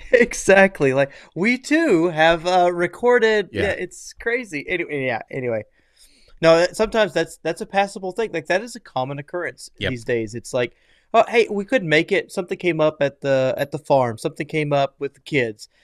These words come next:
Speaker 1: and so we, we popped on, uh, Joel, and, and we're fine." It's like, uh, no. I mean, yes, whatever. I get you. I'm trying to be leg-, legalistic about this,
Speaker 2: Yeah.
Speaker 1: but, like, if the Holy Spirit led you to it, totally different scenario.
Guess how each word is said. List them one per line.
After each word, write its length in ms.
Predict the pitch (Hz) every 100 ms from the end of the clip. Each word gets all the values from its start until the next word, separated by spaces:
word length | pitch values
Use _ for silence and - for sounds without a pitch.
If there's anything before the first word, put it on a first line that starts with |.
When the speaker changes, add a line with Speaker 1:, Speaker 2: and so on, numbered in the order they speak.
| _ -
Speaker 1:
and 120 | 135
so 200 | - 143
we, 180 | 139 185
we 120 | - 240
popped 300 | 226 202 180
on, 240 | 160 151
uh, 220 | 143 131
Joel, 400 | 123 160 143 135
and, 160 | 120 117 135
and 180 | 131
we're 80 | 160
fine." 320 | 151 120 110 113 _ _ _ -
It's 100 | -
like, 160 | 185 - - -
uh, 180 | 185 180
no. 460 | 185 202 202 262 - _ _ _ _ - -
I 80 |
mean, 160 | 175 147
yes, 300 | 180 170 165
whatever. 500 | 170 190 160 113 -
I 80 | 143
get 220 | 139 131
you. 60 | 117
I'm 180 | 117 _ -
trying 180 | 135 151
to 40 | 135
be 80 |
leg-, 240 | 135 139 135
legalistic 480 | 160 160 151 139 131
about 260 | 113 117 -
this, 180 | 113 98
Speaker 2:
Yeah. 120 | 92
Speaker 1:
but, 180 | 90 -
like, 320 | 123 - _ _ _ _ _ _ _ -
if 100 | -
the 60 | 143
Holy 140 | 165
Spirit 240 | - 151
led 160 | 156 170
you 60 | 175
to 140 | 175
it, 220 | 170 -
totally 240 | - 147 147
different 300 | 139 131 -
scenario. 640 | 127 120 113 110 104 98